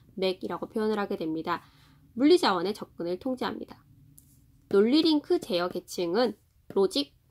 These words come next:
링크 컨트롤이라고 해서 엘엘씨로 표현할 수 있습니다. 연결 관리나 오류 관리 혹은 흐름 제어 같은 역할을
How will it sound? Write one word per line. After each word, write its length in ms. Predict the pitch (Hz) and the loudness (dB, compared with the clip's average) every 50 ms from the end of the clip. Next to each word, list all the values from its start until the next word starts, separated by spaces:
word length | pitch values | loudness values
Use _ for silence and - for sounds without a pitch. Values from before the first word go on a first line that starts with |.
| _ - - _ _ _ _ _ - - | _ -20 -20 _ _ _ _ _ -6 -4
링크 480 | 208 180 190 185 - - 285 285 285 - _ | -2 -2 -2 -4 -4 -4 -4 -4 -4 -6 _
컨트롤이라고 800 | - - 294 285 285 - 311 277 - 269 233 - 170 165 - 190 | -8 -2 -2 -2 0 0 -2 -2 -2 -2 -4 -4 -4 -6 -6 -10
해서 220 | 196 - 247 - - | -10 -8 -8 -8 -6
엘엘씨로 580 | - - 185 196 214 240 - - 294 277 269 254 | -4 -2 0 0 0 -2 -2 -2 -2 -2 -2 -2
표현할 340 | - 254 233 226 226 202 208 | -2 -4 -4 -2 -4 -4 -6
수 120 | - - | -6 -6
있습니다. 600 | 170 170 - - 180 170 165 160 156 170 165 165 | -8 -8 -6 -4 -4 -4 -4 -4 -6 -6 -6 -6
연결 280 | 170 170 185 220 240 247 | -4 -4 -2 -2 -2 -2
관리나 400 | 269 277 269 233 208 226 302 - _ _ _ _ _ | -2 -2 -2 0 -2 -2 -4 -6 _ _ _ _ _
오류 180 | - 190 190 185 | -2 -2 0 0
관리 200 | 175 180 - 208 202 | -2 -4 -6 -8 -10
혹은 200 | - 190 196 190 | -10 -8 -6 -4
흐름 240 | 208 269 320 359 359 | -2 0 0 0 0
제어 180 | 349 302 240 214 | 0 0 -2 -2
같은 300 | 185 - - - 202 175 | -4 -8 -8 -8 -8 -8
역할을 480 | 165 - - 185 208 254 302 311 - | -8 -8 -8 -4 -4 -4 -4 -4 -8